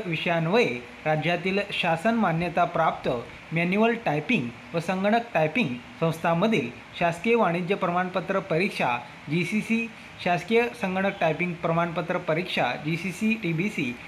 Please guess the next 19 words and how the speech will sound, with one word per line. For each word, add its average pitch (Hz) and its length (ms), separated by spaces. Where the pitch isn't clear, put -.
मराठी, 190 500
हिंदी, 170 420
इंग्रजी 170 420
तीस 220 480
व 180 100
चाळीस 175 480
शब्द 151 260
प्रति 156 300
मिनिट 170 320
व 170 40
special 185 500
skill 190 460
in 170 100
computer 190 460
typing 170 460
for 165 400
students 196 580
and 185 280
instructors 160 680